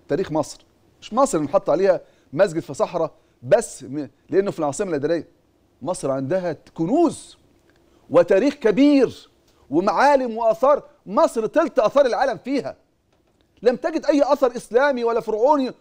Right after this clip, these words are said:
ولا حتى قبطي تحطه عشان تقول لي، آه، آه، على، على عشرة جنيه،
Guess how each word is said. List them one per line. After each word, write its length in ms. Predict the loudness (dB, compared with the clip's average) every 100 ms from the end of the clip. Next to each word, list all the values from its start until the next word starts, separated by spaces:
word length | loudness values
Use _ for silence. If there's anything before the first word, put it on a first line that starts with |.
| _ -2
ولا 300 | 0 2 2
حتى 300 | -2 0 0
قبطي 560 | 2 0 0 -8 -8 _ _ _ _ _
تحطه 500 | -6 -2 0 2 0 0 _ _ _ -14
عشان 340 | -12 -10 -10
تقول 200 | -6 -6
لي، 220 | -6 -4
آه، 240 | -2 -4 -10 _ _
آه، 140 | -4
على، 220 | -4 -4 -2
على 140 | -2
عشرة 220 | -2 -2
جنيه، 300 | -6 -6 -10